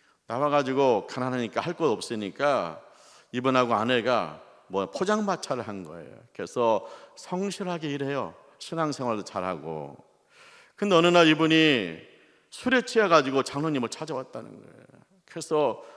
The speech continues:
"나 죽고 싶다. 인생 끝장내야겠다." <clears throat> 그런 거예요. <clears throat> 그래서 "뭐 때문에 그러냐?" 그렇게 물어봤어요. 그랬더니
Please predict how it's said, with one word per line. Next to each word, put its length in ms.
"나 180
죽고 300
싶다. 760
인생 400
끝장내야겠다." 1300
<clears throat> 840
그런 240
거예요. 380
<clears throat> 640
그래서 760
"뭐 200
때문에 220
그러냐?" 680
그렇게 120
물어봤어요. 800
그랬더니 640